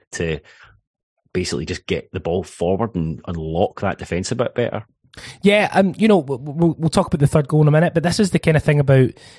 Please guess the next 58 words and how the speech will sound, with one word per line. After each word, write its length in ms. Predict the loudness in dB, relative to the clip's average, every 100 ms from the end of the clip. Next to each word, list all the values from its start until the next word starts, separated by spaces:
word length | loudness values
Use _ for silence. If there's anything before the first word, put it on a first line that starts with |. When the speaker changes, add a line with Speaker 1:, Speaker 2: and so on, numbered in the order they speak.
| _
Speaker 2:
you 100 | 4
know, 120 | 6 6
Abada 520 | 4 4 4 4 6
that, 240 | 6 2 -4 _ _ -8 0
um, 420 | 2 4 0 -4 -4
kind 120 | -2
of 80 | 2
bamboozles. 640 | 2 2 2 2 2 0 2
I 40 |
don't 120 | 2
wanna 120 | 4
use 140 | 2 2
the 60 |
words 160 | 0 -2
for 120 | -2
straight 320 | -4 -2 -4
'cause 120 | -4 -4
I've 80 | 0
used 180 | 0 0
it 80 |
too 120 | -4 -2
many 160 | -2
times, 320 | -2 -2 0 0
but, 180 | -2
like, 160 | 0 -2
<sighs> 500 | -4 -8 -12 -18 -4
kind 140 | 0
of 80 | 2
bamboozles 640 | 2 2 4 4 6 2 4
a 40 |
little 200 | 2 2
bit 220 | 0 -2
because 440 | -2 0 0 0 -4 -18 -4
I 100 | 0
genuinely 320 | 2 4 2
thought 260 | 2 2 2
he 100 | 0
looked 220 | 0 -2
great 260 | -6 -6
today 220 | -2 0 2
when 80 | 0
he 60 |
came 200 | 0 0
on, 180 | 0 -2 -8 _ _ _ 2
Speaker 1:
Mm. 200 | 4 4
Speaker 2:
um, 60 |
and 100 | 2
he 60 | 0
was 100 | 2
so 140 | 2
effective. 580 | 2 2 -4 0 -2 -2 _ _ _ -2
Um, 280 | 2 4 2 _ _ _
and 120 | 0 0
it, 120 | -2
what 260 | 2 4 4
it 80 |
means 280 | 2 2 4
is, 260 | 4 2 0